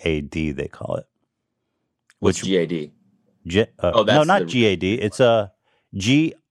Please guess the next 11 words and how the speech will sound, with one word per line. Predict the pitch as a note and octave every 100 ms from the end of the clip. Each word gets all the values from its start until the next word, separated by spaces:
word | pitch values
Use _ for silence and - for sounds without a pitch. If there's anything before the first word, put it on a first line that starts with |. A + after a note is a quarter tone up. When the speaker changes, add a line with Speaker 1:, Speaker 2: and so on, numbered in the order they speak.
| -
Speaker 1:
G | A#2 C3+ E3+
R | F#3+ C#3 C3+ C#3 -
E | B2+ C3+ C#3
M. | A2+ C3+ G#2+ C#2+ C2+ _ _ _ _ _ _ _ _ _ _
<laughs> | - - - - D3+ _ _ G2
I |
Speaker 2:
Grim? | A2 G2 B2+ G#2+ D3+ F3
Speaker 1:
think. | - -
<laughs> |
I | E3+ F3 D3+ -
think. | C3 D#3 B2